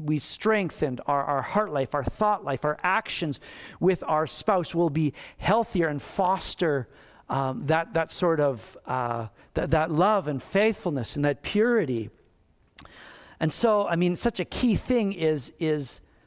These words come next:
pursuing Christ. And so, I mean, do you want your marriage to get better? Pursue Christ. I mean, do you want to be more marriageable so that when you are married in the future, you're gonna have a better marriage?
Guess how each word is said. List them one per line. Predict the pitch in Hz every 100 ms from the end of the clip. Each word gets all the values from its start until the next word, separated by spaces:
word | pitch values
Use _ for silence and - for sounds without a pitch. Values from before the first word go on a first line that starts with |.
| -
pursuing | 190 180 - - 226 208 180
Christ. | - 185 143 - 170
And | 156
so, | - 170 160 - - - -
I |
mean, | 165 175 220 151
do | 143
you | 214
want | 226 220
your | 196
marriage | 170 165 202 185
to | 220
get | 196 -
better? | 170 240 233
Pursue | 180 - 202
Christ. | - 208 185 - - - _ _ _ _ _ _ _ _ _ _ - _ _ _
I | 151
mean, | 160 147
do |
you | 190
want | 220
to | 208
be | 202
more | 185 175
marriageable | 156 147 160 185 147 160 156 185 220
so | 190
that | 170
when | 170 165
you | 180
are | 160
married | 175 180 175
in | 170
the |
future, | - 202 170
you're |
gonna | 160
have | 175
a | 147
better | 160 175
marriage? | 165 170 214